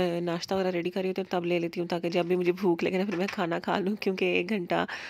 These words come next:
उसके बाद तो वैसे ही कामों में गुजर जाता है, पता नहीं चलता। तो फिर यहाँ पर बस नाश्ते वगैरह की तैयारी करूँगी, इसको संभाल के अपने लिए नाश्ता बनाएंगे और फिर हम करेंगे नाश्ता।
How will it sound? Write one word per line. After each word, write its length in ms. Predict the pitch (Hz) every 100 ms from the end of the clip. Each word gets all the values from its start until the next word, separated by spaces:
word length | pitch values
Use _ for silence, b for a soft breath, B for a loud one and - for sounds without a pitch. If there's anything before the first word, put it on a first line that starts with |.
| B -
उसके 200 | 196 185
बाद 180 | 175 175
तो 100 | 185
वैसे 220 | 180 214
ही 40 |
कामों 240 | 208 202 202
में 120 | 202
गुजर 240 | 214 -
जाता 240 | - 165 175
है, 40 |
पता 240 | 180 180 175
नहीं 120 | 180
चलता। 360 | 175 165 175 - B B B B -
तो 420 | 185 175 170 165 B B B -
फिर 200 | 185 175
यहाँ 320 | 175 180 175
पर 140 | 185
बस 180 | 175 180
नाश्ते 300 | 185 175 220
वगैरह 180 | 214 208
की 80 | 202
तैयारी 320 | 196 180 180
करूँगी, 320 | 180 180 175
इसको 200 | 175 196
संभाल 360 | 185 175 170 175
के 100 | 175
अपने 220 | - 170
लिए 200 | 165 170 B B B B -
नाश्ता 300 | 170 - 196
बनाएंगे 380 | 185 170 170 170
और 120 | 165
फिर 140 | 185
हम 160 | 185 165
करेंगे 300 | 175 165 160
नाश्ता। 440 | 165 170 - 196